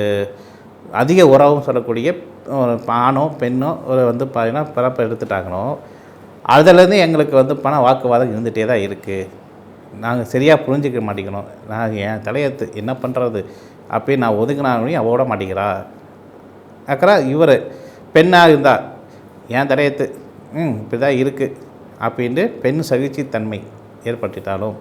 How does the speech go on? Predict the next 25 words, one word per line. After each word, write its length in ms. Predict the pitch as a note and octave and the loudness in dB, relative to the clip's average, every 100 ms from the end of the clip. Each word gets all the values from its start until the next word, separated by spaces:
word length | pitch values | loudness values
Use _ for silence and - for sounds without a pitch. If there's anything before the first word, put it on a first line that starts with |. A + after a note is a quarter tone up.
| - - - - - | -18 -20 -20 -18 -8
எப்படிப்பட்டவங்க 920 | G#2+ G#2+ C#3 C3+ B2+ B2+ A#2+ A2 G#2+ | -8 -4 -6 -2 0 2 2 0 -4
நபர்கள் 480 | G2+ A#2 C3 A2+ D#3+ - | -4 0 0 0 -2 -6
மகிழ்ச்சியாக 600 | A2+ C#3+ D3 D#3 C3+ C3 | -6 -6 -2 2 2 2
வர 200 | G#2+ A2+ | 0 -2
வேண்டும், 360 | G#2+ G2 G2 - - - - - - - | -2 -4 -6 -10 -14 -20 -20 -20 -14 -2
வாழ 220 | A#2+ B2 | 0 0
வேண்டும், 360 | G2+ F#2+ A2+ - - - | -2 -6 -8 -10 -16 -6
இன்னும் 220 | B2 D3+ | -2 -2
காந்த 300 | A#2+ A#2 C#3 | 0 0 0
சக்தி 300 | C3+ B2+ - | -2 -4 -4
அதிகப்படுத்த 520 | G2+ B2 B2 A2 G#2 | -4 -2 -4 -4 -6
வேணும் 240 | G2+ F#2+ G2 G#2 | -6 -8 -10 -14
அப்படின்னா, 360 | G2+ G#2 A#2 D#3+ - - - | -12 -10 -10 -12 -16 -20 -6
எந்த 380 | A2 B2+ D3+ C#3 | -2 2 6 6
தெய்வத்தை 420 | G#2+ C#3 C3+ C#3+ | 6 2 2 0
பிடிச்சால் 540 | B2 A2+ G#2+ - D3+ D#3 - - - - - - | 0 -2 -2 2 2 2 -8 -20 -20 -20 -16 -6
இவங்க 200 | C3 B2+ | -2 0
வெற்றி 280 | A2+ B2+ | 0 0
கொள்ளலாம் 520 | G#2+ G2 F#2 F#2 - - - - - | -2 -2 -4 -8 -10 -20 -20 -20 -14
இந்த 280 | - G#2+ G#2+ | -8 -4 -2
கடகராசி 460 | A#2 A2 G2+ - | 0 0 -2 -4
நேயர்கள் 440 | G2+ G2 F2+ F2+ - - - - - - - - - - - | -10 -8 -6 -8 -12 -18 -20 -20 -20 -20 -20 -20 -20 -20 -12
அப்படின்னு 280 | G#2 B2 B2 | -8 -4 -4
ஒண்ணு 20 | |
இருக்கா? 360 | A2+ A2 D#3 | -4 -2 -2